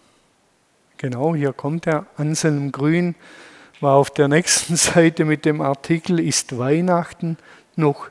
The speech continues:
zu retten?“ Und Anselm Grün sagt, Weihnachten ist schon lange Sinn entleert.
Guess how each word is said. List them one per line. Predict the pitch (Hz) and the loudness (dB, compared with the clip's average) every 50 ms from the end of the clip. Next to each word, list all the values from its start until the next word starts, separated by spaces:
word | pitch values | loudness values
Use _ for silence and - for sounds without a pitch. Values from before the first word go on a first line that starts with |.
| _ _ | _ _
zu | - - - 147 | -12 -8 -6 -4
retten?“ | 120 120 131 151 - - - 175 180 196 - _ _ _ _ _ _ _ _ _ _ _ _ _ _ _ _ _ _ _ _ _ _ _ _ _ _ _ _ _ _ _ _ _ _ _ _ _ _ _ _ _ _ - | -2 0 0 -2 -2 -4 -6 -6 -6 -6 -8 _ _ _ _ _ _ _ _ _ _ _ _ _ _ _ _ _ _ _ _ _ _ _ _ _ _ _ _ _ _ _ _ _ _ _ _ _ _ _ _ _ _ -4
Und | 165 165 | -2 0
Anselm | 170 190 202 - 202 185 175 | 2 2 2 0 0 0 0
Grün | 156 - 175 185 196 202 | 0 2 2 4 4 2
sagt, | 190 - 185 175 170 165 165 - - - - - _ _ _ _ _ _ _ _ _ _ _ _ _ _ _ _ _ _ _ _ | 2 2 4 4 4 4 2 0 -6 -20 -20 -20 _ _ _ _ _ _ _ _ _ _ _ _ _ _ _ _ _ _ _ _
Weihnachten | - 151 156 170 170 165 151 - 180 | 2 2 4 6 4 4 2 2 0
ist | 160 139 - - | -2 -2 -2 -2
schon | - 156 143 | -4 -2 0
lange | 139 135 139 143 139 | 0 0 0 0 0
Sinn | - - - 156 147 151 | 0 0 0 -2 -2 -2
entleert. | 185 180 147 139 131 - - 139 127 123 120 110 - _ - - - | -4 -4 -4 -4 -4 -4 -2 -2 -2 -2 -4 -6 -10 _ -20 -20 -20